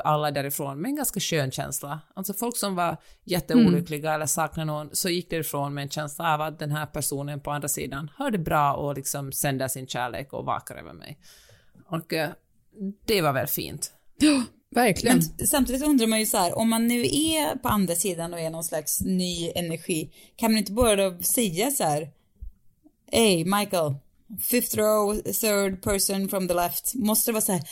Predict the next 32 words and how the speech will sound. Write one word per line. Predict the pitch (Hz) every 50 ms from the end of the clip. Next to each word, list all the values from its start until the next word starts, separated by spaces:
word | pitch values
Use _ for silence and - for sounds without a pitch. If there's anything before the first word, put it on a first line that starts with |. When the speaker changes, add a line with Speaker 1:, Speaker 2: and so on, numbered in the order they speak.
| - - - _
Speaker 3:
"Ah." | 220 233 247 247 247 233 226 226 220 202 196 190 190 190 185 - _ _ _ _
Eller | - 233 247 240 - - - 202
det | 202 254
kanske | - 262 254 262 - 247 220
är |
så | 220 -
att | 226 196
det | 233
inte | 220 190 208
riktigt | 202 202 220 -
finns | - 226 196 190 190 - - - - - - - - _ _ _ _ _
ett | - - 196 -
språk | - - - 247 254 - 127 - - _ - - -
på | 226
det | 190 254 208
viset. | 139 135 - - - - -
Eller | - 202 214 208
varför | 202 202 214 208 208 208
kan | - 233 220
man | 208 202
inte | 202 - 208
bara | 190 202 190 185
vara | 175 175
lite | 180 180 180
tydligare | 185 - 247 214 180 151 160 185 214 220
i | 220
sin | 196 - 175 156 147 147 151
kommunikation | - 165 156 151 139 - 143 - 151 143 139
om | 143
man | 143 143
nu | 143 139
vill | 135 139 139 139